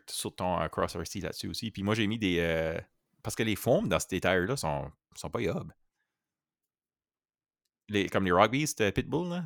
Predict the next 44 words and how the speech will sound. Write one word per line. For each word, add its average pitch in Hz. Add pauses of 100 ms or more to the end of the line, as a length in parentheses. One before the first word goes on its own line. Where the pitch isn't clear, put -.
les, 92
les 95
stock 107
foams. 127
So, 123
moi, 123
j'ai 139
mis 156
des, 120
euh, 82 (200)
des 87
Crazy 117
Crawlers 160 (1120)
dans 92
mon, 98
euh, 87 (580)
c'est -
comme 95
des 92
genres, 101 (480)
des 101
foams 113
faites, -
euh, 82 (400)
je -
sais 104
pas 98
où, 85
là, 101
comme 87
en 80
Europe, 85
à -
quelque 85
part, 80
là. 101 (680)
Euh, 78
S -
T -
C 98
R 87
C, -
les 85
carry. 87